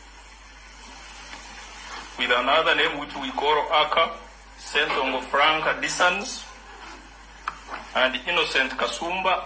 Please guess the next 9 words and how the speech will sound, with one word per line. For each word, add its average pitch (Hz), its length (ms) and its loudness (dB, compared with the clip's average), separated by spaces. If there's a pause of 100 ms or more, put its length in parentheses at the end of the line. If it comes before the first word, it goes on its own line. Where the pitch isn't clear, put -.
alias 156 640 4 (360)
Mutabazi 135 540 0
Simon. 160 440 0 (2500)
So - 240 -2
the 135 120 4
duo 185 720 2
were 139 300 2
arrested 180 360 0 (2500)
following 160 640 2